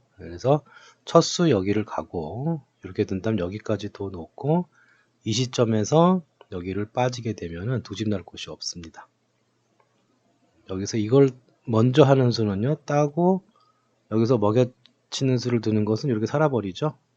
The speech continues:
그러니까 중간에 필연적으로 요거를 뭐 지금 해도 되겠고요. 여기 빠지는 수를 먼저 중간에 선수 교환을 해놓고 차 파워하러 가면 살 수가 없습니다. 자, 그래서 이 문제 역시 한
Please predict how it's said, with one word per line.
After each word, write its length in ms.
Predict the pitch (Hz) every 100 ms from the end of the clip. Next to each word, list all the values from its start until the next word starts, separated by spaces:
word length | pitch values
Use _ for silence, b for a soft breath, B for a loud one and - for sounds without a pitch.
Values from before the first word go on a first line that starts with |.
| _
그러니까 520 | 104 95 92 - 143 - _ _ _ _ _ _ - - - 98
중간에 540 | - 107 117 95 117
필연적으로 520 | 139 139 131 110 104 117
요거를 420 | 98 98 107 131
뭐 100 | 104
지금 300 | - 113 143
해도 140 | 135 113
되겠고요. 760 | 87 98 - - 78 90 147 - b b b _
여기 100 | 85
빠지는 420 | 90 127 139 143 123
수를 160 | 131
먼저 400 | 113 92 101 135 -
중간에 400 | 110 113 113 107
선수 280 | 147 147 143
교환을 300 | 120 110 104
해놓고 600 | 104 90 - - 175 165 101
차 100 | -
파워하러 800 | - - 131 123 104 98 - 110
가면 380 | 110 87 120 127 - b b b _
살 200 | - 123
수가 240 | - -
없습니다. 560 | 85 - 82 78 80 - _ _ _ _ _ _ _ _ _ _ _ _ _ _ _ -
자, 60 | 85
그래서 240 | 87 131
이 20 |
문제 300 | 110 101 107
역시 320 | 110 - -
한 280 | 95 127 160